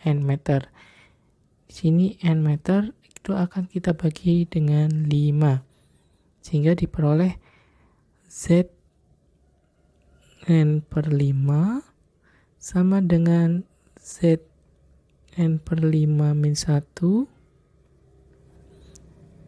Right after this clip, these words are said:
dikurangi oleh dua puluh lima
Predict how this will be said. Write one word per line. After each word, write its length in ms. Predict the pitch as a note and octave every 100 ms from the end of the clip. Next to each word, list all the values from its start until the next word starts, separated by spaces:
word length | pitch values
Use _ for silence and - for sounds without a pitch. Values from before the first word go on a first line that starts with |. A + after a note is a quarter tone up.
| - - - - - - - - -
dikurangi 640 | F3+ - F#3 F3+ F3+ F#3+ F#3
oleh 480 | F3 E3 D3+ - - - - - - _ _ _ _ _ _ _ - - -
dua 240 | D#3+ D3+
puluh 320 | D3+ E3 D#3+ D#3+
lima 720 | E3 F#3 F3 D3+ D#3+ F3+ F3+